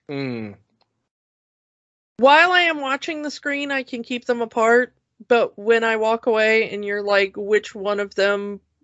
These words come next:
Speaker 1: Did the thing.
Speaker 2: did the thing in the episode?" I can't, I can't do it when I'm not staring directly at them.
Speaker 1: The point is they use the marbles as, like,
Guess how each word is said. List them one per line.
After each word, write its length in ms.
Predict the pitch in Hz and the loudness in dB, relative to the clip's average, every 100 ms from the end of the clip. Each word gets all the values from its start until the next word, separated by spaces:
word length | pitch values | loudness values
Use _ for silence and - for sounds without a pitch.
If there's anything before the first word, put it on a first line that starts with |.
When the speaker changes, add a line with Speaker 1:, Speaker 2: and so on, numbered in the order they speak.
| _ | _
Speaker 1:
Did 180 | 139 123 | -4 -4
the 80 | 123 | -6
thing. 440 | - 123 107 101 - | -4 -4 -4 -12 -12
Speaker 2:
did 240 | 127 226 226 | 2 2 2
the 100 | 214 | -4
thing 460 | - 208 214 220 | 0 0 0 -4
in 300 | - 208 208 | -6 -6 -4
the 120 | 202 | -2
episode?" 600 | 196 233 226 247 240 240 - _ _ _ _ - | -2 -4 -2 2 4 2 0 _ _ _ _ -2
I 140 | 214 | 0
can't, 680 | 208 - - 208 196 196 _ - _ _ _ _ _ _ _ _ _ _ _ _ _ _ _ _ - _ - | 0 -10 -8 -2 -2 -2 _ -20 _ _ _ _ _ _ _ _ _ _ _ _ _ _ _ _ -20 _ -4
I 80 | 202 | -4
can't 500 | - 220 202 202 190 | -4 -4 -2 -4 -4
do 220 | 202 208 | -2 0
it 160 | 202 - | 0 -2
when 160 | 196 | -4
I'm 160 | 190 190 | -4 -4
not 240 | 185 - | -6 -6
staring 380 | - 202 190 185 | -4 0 0 0
directly 460 | 185 180 - 175 175 | -2 -2 0 -2 0
at 200 | 190 - | -2 2
them. 320 | 208 226 233 - - - - | 2 2 -8 -14 -18 -20 0
Speaker 1:
The 120 | 208 | 0
point 340 | 196 240 240 208 | 4 6 6 6
is 260 | 190 160 | 4 4
they 140 | 175 180 | 2 2
use 460 | 180 208 226 185 | 2 0 0 -2
the 100 | 185 | -2
marbles 640 | 175 160 165 165 170 165 151 | 0 0 0 2 0 0 -6
as, 320 | 165 151 139 | 0 0 0
like, 640 | 139 143 143 143 131 - | -2 0 2 -2 -8 -20